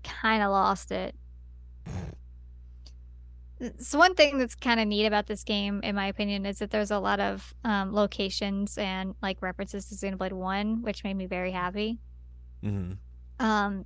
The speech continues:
Speaker 1: but yeah, Colony nine is, is where they, where they live. I was like, "Oh, yay, Colony nine." Um, and if you, if you go to, to Dunban, if you go to his house, he's not there anymore, but Riku is.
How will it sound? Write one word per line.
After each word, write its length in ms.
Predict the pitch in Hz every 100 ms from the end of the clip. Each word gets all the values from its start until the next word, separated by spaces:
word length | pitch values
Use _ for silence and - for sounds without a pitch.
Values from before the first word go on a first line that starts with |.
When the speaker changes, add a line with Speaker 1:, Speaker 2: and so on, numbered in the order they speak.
| -
Speaker 1:
but 180 | 220 233
yeah, 220 | 226 202
Colony 340 | - 285 294 277
nine 380 | 294 254 214
is, 300 | 214 220 214
is 440 | 226 214 - - - - - - -
where 240 | 226 226
they, 340 | 226 240 240 233
where 140 | 247
they 140 | 247 240
live. 220 | 254 240
I 40 |
was 140 | 233 254
like, 120 | 269
"Oh, 200 | 294 294
yay, 480 | 269 302 302 269 254 233
Colony 380 | 302 311 302
nine." 640 | 311 320 311 285 277 247 233 - - - - - - -
Um, 600 | 254 240 233 214 208 208 - - - - - - - - - - - - - - - - -
and 400 | 262 240 226 226
if 240 | 233 233 247
you, 540 | 247 247 247 240 240
if 80 | 226
you 120 | 254
go 200 | 233 240 240
to, 540 | 240 233 233 240 233 - - -
to 220 | 240 226 - -
Dunban, 720 | 247 262 247 220 214 214 226 - - -
if 100 | -
you 80 | 226
go 100 | 220
to 80 | 226
his 180 | 226 220
house, 520 | 226 240 226 226 -
he's 200 | - 214
not 200 | 190 180
there 160 | 180 180
anymore, 420 | 185 185 185 190
but 140 | 214 208
Riku 640 | 277 440 320 254 254 269
is. 240 | 269 -